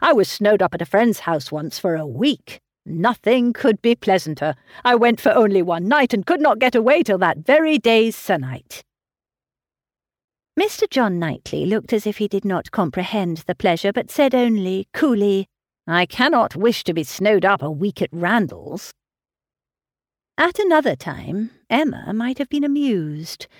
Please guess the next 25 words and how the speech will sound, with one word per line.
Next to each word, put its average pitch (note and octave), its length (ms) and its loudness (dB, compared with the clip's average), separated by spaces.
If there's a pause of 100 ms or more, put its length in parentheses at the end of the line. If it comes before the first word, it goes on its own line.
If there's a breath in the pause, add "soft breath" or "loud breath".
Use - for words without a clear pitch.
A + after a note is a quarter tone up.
(340 soft breath)
but B3+ 140 -2
she C#4+ 160 -2
was C4+ 160 -4
too G#4 200 0
much E4 240 -4
astonished A#3 760 -2
now F#3 320 0
at - 200 -4
Mister A#3+ 380 -2
Elton's G3 600 -4
spirits - 680 -4
for D#3 260 -6
other D3 280 -2
feelings. B2 720 -8 (380 soft breath)
Harriet D#4 720 -2
seemed C4+ 440 -2 (100)
quite - 320 -6
forgotten F#3+ 760 -6
in F#3+ 180 -4
the G3 160 -2
expectation - 800 -4
of G3 100 -4
a B3 80 -2
pleasant - 520 -8
party. B3+ 560 -2